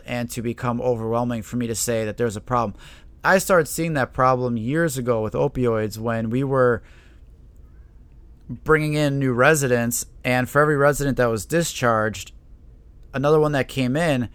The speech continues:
it was always opioids, opioids, opioids. I never lost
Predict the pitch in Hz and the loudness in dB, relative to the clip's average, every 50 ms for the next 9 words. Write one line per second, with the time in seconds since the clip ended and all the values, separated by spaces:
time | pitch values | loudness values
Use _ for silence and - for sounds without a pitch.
0 | - - - - - - - - - - - 135 143 139 120 - - 151 151 160 | -16 -20 -20 -20 -20 -20 -20 -20 -16 -6 -2 0 0 0 -2 0 2 4 6 6
1 | 151 127 110 - 160 151 135 - 135 120 110 101 95 95 90 - - - - 151 | 4 4 2 0 0 0 0 0 -2 -2 -2 -2 -2 -4 -6 -10 -12 -6 -2 -2
2 | 143 - - 120 110 101 98 95 - - - - 147 143 135 - 117 107 101 104 | -2 0 0 -2 0 0 -2 -4 -6 -10 -6 -4 -4 -2 -2 -2 -2 -2 -2 -4
3 | - - - 151 180 196 196 180 185 170 143 127 107 107 117 123 139 151 160 165 | -4 -4 -2 0 2 2 4 6 6 4 4 4 0 0 0 2 4 6 6 4
4 | 165 - - - - - - | 2 0 -4 -10 -10 -12 -16